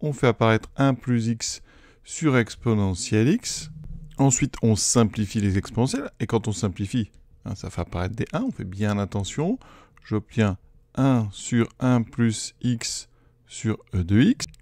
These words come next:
On rappelle les croissances comparées. X sur deux x, ça tend vers zéro en plus l'infini. Très important, l'exponentielle est prépondérant. On en déduit donc que le dénominateur tend vers un. Donc par quotient, le haut vaut un,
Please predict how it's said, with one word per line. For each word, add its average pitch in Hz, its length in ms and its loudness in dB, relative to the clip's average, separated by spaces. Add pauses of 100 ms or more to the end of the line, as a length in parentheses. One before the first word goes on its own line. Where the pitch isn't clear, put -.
On 160 100 10
rappelle 151 380 8
les - 320 -2
croissances 123 480 2
comparées. 170 540 4 (140)
X 180 220 0
sur 139 220 6
deux 131 140 8
x, - 260 -2
ça - 180 0
tend 113 220 4
vers 113 160 4
zéro 123 400 4 (220)
en 95 100 -2
plus 135 380 4
l'infini. 143 440 6 (140)
Très 127 340 4
important, 143 540 4
l'exponentielle 123 580 2
est 113 60 2
prépondérant. 147 1000 4 (680)
On 196 240 8
en 185 120 6
déduit 160 400 6
donc 160 260 2 (380)
que 135 100 2
le 123 140 4
dénominateur 139 840 6
tend 107 240 0
vers 95 340 0 (460)
un. 139 280 4 (260)
Donc 113 220 4
par - 200 0
quotient, 135 460 2
le 208 120 6
haut 143 120 8
vaut 113 220 2
un, 165 160 0